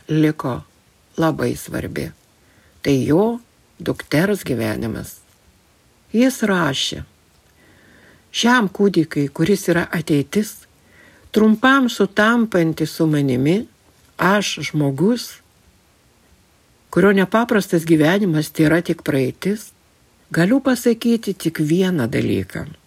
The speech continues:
Galiu jam pasakyti tik tai: kai gyvenime ateis akimirka,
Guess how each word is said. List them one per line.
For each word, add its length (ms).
Galiu 280
jam 220
pasakyti 680
tik 240
tai: 360
kai 160
gyvenime 560
ateis 500
akimirka, 720